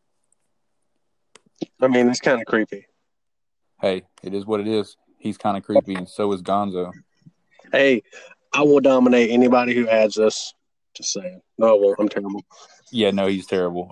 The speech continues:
Speaker 2: I mean, I might dominate you, but he wouldn't. <laughs> All right.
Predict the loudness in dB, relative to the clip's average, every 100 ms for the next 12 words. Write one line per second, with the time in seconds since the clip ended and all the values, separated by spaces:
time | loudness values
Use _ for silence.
0 | -2 0 0 0 0 -4 -8 -16 -16 -20
1 | _ -18 -18 -16 -14 -12 -14 -14 _ _
2 | _ _ _ -10 -10 -12 -20 _ -6 -6
3 | -10 _ _ -6 -2 -2 -2 -6 -10 -10